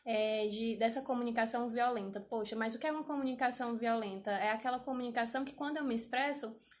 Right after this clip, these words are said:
eu tô gerando um certo desconforto, um, um certo incômodo, uma certa dor no outro. E a gente começar a ter esse cuidado, né? A olhar com mais atenção,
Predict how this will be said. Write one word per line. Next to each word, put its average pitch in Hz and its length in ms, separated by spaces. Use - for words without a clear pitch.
eu 240 80
tô 277 140
gerando 277 440
um 262 60
certo 240 300
desconforto, 233 720
um, 214 440
um 208 40
certo 214 320
incômodo, 220 440
uma 240 100
certa 277 280
dor 254 220
no 285 160
outro. 202 460
E 220 80
a 220 40
gente 233 220
começar 226 360
a 233 40
ter 247 140
esse 247 180
cuidado, 214 600
né? 214 180
A 214 80
olhar 220 300
com - 100
mais 240 240
atenção, 226 640